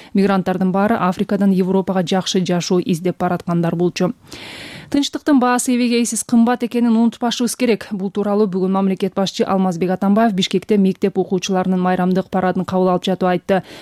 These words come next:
«Биз мындан жетимиш жыл мурда жеңиш кандай азап тозук менен келгенин эстен чыгарууга акыбыз жок. Улуу Ата мейкендик согуштун жоокерлери кыялданган тынчтык, эмгек, адилеттүүлүк туурасында унутпашыбыз керек», — деди мамлекет башчы. Алмазбек Атамбаев ошондой эле кыргыз мамлекети тышкы жана ички душмандардан кыянат,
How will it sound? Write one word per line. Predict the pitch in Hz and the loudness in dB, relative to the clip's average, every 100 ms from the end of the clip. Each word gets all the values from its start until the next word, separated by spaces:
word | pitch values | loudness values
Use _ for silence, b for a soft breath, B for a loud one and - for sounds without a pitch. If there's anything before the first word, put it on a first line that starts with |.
| B | B
«Биз | 208 | 4
мындан | 214 214 208 | 4 4 2
жетимиш | 175 214 233 226 | 0 2 2 2
жыл | 226 | 0
мурда | 196 185 175 180 | 0 -2 -4 -4
жеңиш | 160 196 196 - | 0 0 0 -2
кандай | 208 190 202 | -4 0 0
азап | 185 190 196 | 0 -2 -2
тозук | 202 190 190 | -2 -2 0
менен | 190 190 | 0 0
келгенин | 185 190 185 185 | 0 0 0 0
эстен | 190 196 | 0 0
чыгарууга | 185 185 196 190 196 | 0 0 0 0 0
акыбыз | - 214 - | 0 0 2
жок. | 233 - B B | 0 -2 B B
Улуу | 208 208 | 0 2
Ата | 202 196 | 0 0
мейкендик | 196 185 190 180 | 0 0 0 -2
согуштун | - 196 185 190 | -2 -2 0 -2
жоокерлери | 180 196 180 190 190 208 | 2 0 0 -2 -2 -2
кыялданган | 208 185 180 180 185 | -2 -2 0 -2 -2
тынчтык, | 202 190 - 202 | 0 -2 -2 -2
эмгек, | 196 185 202 196 | 0 2 2 0
адилеттүүлүк | 185 180 185 - 185 180 | -2 -2 -2 0 -2 -2
туурасында | 190 185 - 190 | -2 -2 0 0
унутпашыбыз | 185 180 185 175 185 175 | 0 -2 -2 -2 -4 0
керек», — | 185 180 | 2 2
деди | - 180 | 0 0
мамлекет | 180 185 185 196 | 0 0 0 -2
башчы. | 196 190 - 185 B B B B | -2 -2 0 -2 B B B B
Алмазбек | - 254 233 247 | 2 4 4 0
Атамбаев | 247 254 302 | 2 2 2
ошондой | 233 208 202 | 0 -2 -2
эле | 196 | -2
кыргыз | 202 202 196 | -2 -4 -2
мамлекети | 196 196 196 208 208 226 226 | 0 0 0 0 0 0 0
тышкы | 220 202 - | 0 -2 0
жана | 214 208 208 | 0 0 0
ички | 202 196 - 240 | 0 -2 0 0
душмандардан | 185 - 185 180 190 208 214 | 0 -2 -2 0 0 0 -2
кыянат, | - 190 190 185 | 0 2 2 0